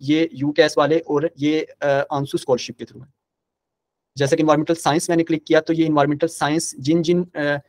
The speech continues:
institutes में एनवायरमेंटल science masters करवा रहे हैं तो ये सभी research institutes हैं। आप इन सभी research institutes के प्रोफेसर्स को emails कर सकते हैं acceptance letter के लिए। So इस तरह से आपने इन universities को ढूंढना है, universities या institutes को ढूंढ के उनको,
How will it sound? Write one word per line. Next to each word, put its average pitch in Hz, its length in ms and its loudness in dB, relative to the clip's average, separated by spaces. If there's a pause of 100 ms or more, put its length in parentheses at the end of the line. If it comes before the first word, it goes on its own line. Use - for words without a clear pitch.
(140)
institutes 165 540 -2
में 151 220 -2 (540)
एनवायरमेंटल 151 460 2
science 160 440 -2
masters 139 440 0
करवा 135 260 4
रहे 135 100 0
हैं 147 120 -4
तो 147 120 -8
ये 160 140 0
सभी 160 260 -2
research 143 340 -2
institutes 131 420 -6
हैं। 143 80 2
आप 139 100 0
इन 156 120 0
सभी 156 280 2
research 165 320 0
institutes 156 440 -2
के 165 80 2
प्रोफेसर्स 147 480 -2
को 156 260 -4
emails 147 260 0
कर 131 120 2
सकते - 240 -6
हैं 147 80 2
acceptance 127 380 -6
letter 120 180 -4
के 117 120 -6
लिए। - 160 -14 (760)
So 185 200 6
इस 190 160 -2
तरह 208 160 6
से 202 100 4
आपने 165 360 6
इन 165 80 4
universities 143 480 0
को 175 80 2
ढूंढना 143 280 0
है, 151 60 0
universities 147 500 0
या 139 60 2
institutes 143 440 -2
को 151 80 -4
ढूंढ 135 200 -2
के 151 100 0
उनको, 147 360 0